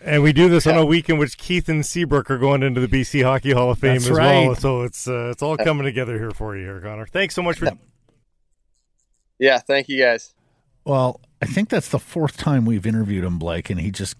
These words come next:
Speaker 3: continues to impress from the standpoint of, you know, whatever that Wayne Gretzky, Sidney Crosby, Connor McDavid gene is, where they just,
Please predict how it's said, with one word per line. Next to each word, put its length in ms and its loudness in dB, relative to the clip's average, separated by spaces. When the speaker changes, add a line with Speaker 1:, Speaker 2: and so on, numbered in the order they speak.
Speaker 3:
continues 840 -2
to 300 -2
impress 540 -2
from 260 -4
the 80 -6
standpoint 840 -6
of, 460 -14
you 100 -10
know, 180 -8
whatever 360 -4
that 240 -4
Wayne 260 -4
Gretzky, 640 -8
Sidney 400 -6
Crosby, 580 -8
Connor 320 -4
McDavid 600 -6
gene 420 -6
is, 520 -6
where 200 -8
they 220 -10
just, 500 -6